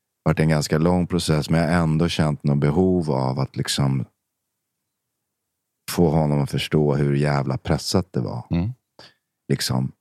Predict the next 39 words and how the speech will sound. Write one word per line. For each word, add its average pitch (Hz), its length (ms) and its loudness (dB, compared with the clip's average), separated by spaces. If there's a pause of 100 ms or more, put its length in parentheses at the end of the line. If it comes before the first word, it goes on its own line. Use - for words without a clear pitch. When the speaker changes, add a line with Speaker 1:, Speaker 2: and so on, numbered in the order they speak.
(120)
Speaker 1:
Eh, 80 120 4
och 90 300 0
det 95 200 2
har 87 100 4
Speaker 2:
Det 85 60 4
finns 82 100 0
Speaker 1:
han 78 80 2
Speaker 2:
ingen 117 180 4
Speaker 1:
det 110 60 2
Speaker 2:
motsättning 104 380 -2
för - 120 -4
mig 85 120 2
i 73 40 -2
det. - 160 -8 (340)
Speaker 1:
Nej, 113 100 4
men 113 140 2
det, 127 200 2
det 117 280 2
har 127 140 2
det 120 60 2
gjort 95 140 0
för 104 100 0
honom, 101 380 2
kan 110 120 0
jag 98 60 2
säga. 65 320 0
Direkt 92 500 0
när 78 120 2
jag 71 100 0
har, 65 480 -2 (1300)
eh, 67 220 2 (880)
bara 82 260 2
andats 90 720 0
det, - 340 -2 (720)
så 76 140 4
har 71 120 2
han 62 500 -2
blivit 58 300 0
stenhård. 85 800 0